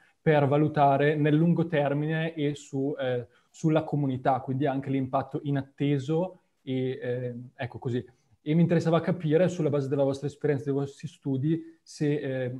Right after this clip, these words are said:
aveste rilevato, ehm, una direzione di applicazione, di ricerca anche in questa direzione. Grazie.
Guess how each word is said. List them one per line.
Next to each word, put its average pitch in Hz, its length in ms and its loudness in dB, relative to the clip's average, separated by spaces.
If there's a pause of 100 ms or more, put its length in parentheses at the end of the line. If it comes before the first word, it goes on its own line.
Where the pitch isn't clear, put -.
aveste 139 400 -2
rilevato, 139 920 2
ehm, 127 680 -8
una 143 180 -4
direzione 151 560 2
di 131 80 2
applicazione, 135 800 -4
di 135 100 0
ricerca 135 420 -4
anche 131 200 -6
in 143 60 -2
questa 131 220 -8
direzione. 127 720 -8 (640)
Grazie. - 560 -8